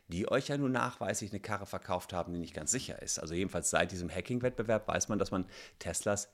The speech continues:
hacken kann. Und tatsächlich kann man sagen, dass es nach drei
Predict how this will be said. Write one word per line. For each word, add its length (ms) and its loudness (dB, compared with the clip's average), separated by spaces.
hacken 320 -6
kann. 280 -12
Und 180 4
tatsächlich 640 0
kann 180 -2
man 380 2
sagen, 480 0
dass 140 0
es 100 -4
nach 140 2
drei 440 4